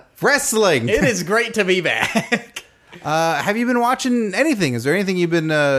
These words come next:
Speaker 1: you've been aware of, you've been keeping up on in the, in the world of wrestling?
Speaker 2: Uh, I sort of get pieces here and there. I get little snippets of U F C stuff also. Uh,
Speaker 1: Mm-hmm.
Speaker 2: I'm really excited about the McGregor Fl-, uh, Mayweather fight, 'cause that
Speaker 1: Yeah.
Speaker 2: feels like it's a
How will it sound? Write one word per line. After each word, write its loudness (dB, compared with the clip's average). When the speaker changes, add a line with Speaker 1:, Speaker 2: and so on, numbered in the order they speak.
Speaker 1:
you've -4
been -2
aware 0
of, 0
you've -4
been -4
keeping -4
up -2
on 0
in -2
the, -2
in -6
the -2
world 2
of -6
wrestling? 0
Speaker 2:
Uh, 2
I 0
sort 0
of -4
get -2
pieces -4
here -2
and -2
there. 2
I 0
get -2
little -2
snippets -6
of -4
U 2
F -4
C -8
stuff -2
also. -2
Uh, 2
Speaker 1:
Mm-hmm. 0
Speaker 2:
I'm 0
really 2
excited 0
about -6
the -10
McGregor -2
Fl-, -14
uh, 0
Mayweather -2
fight, -2
'cause -2
that 4
Speaker 1:
Yeah. 0
Speaker 2:
feels 2
like 2
it's -8
a -6